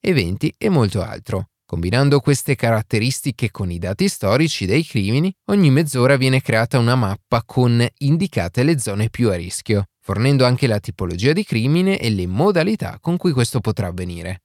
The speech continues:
Anche in questo caso la sperimentazione era iniziata a Napoli nel duemilaquattro,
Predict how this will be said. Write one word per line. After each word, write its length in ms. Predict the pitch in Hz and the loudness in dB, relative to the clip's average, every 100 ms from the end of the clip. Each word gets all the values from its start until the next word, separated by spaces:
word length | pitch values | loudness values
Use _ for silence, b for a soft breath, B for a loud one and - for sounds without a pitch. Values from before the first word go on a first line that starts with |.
| _ - | _ -6
Anche 180 | 110 | -2
in 60 | 104 | -2
questo 300 | 101 - 202 | -2 -4 -2
caso 380 | - 95 110 131 | 0 0 0 0
la 120 | 110 | 0
sperimentazione 1200 | - 113 104 98 117 185 - - 107 120 147 156 | 0 -2 0 0 0 -2 -4 -2 2 4 4 2
era 180 | 170 147 | 2 4
iniziata 560 | 117 110 - 165 165 | 4 0 -2 -4 0
a 40 | 202 | 0
Napoli 440 | 101 101 131 117 | 0 0 2 4
nel 220 | 113 135 | 4 4
duemilaquattro, 920 | 135 127 107 104 - - 95 - 107 | 4 2 2 -2 -4 -8 -10 -2 -2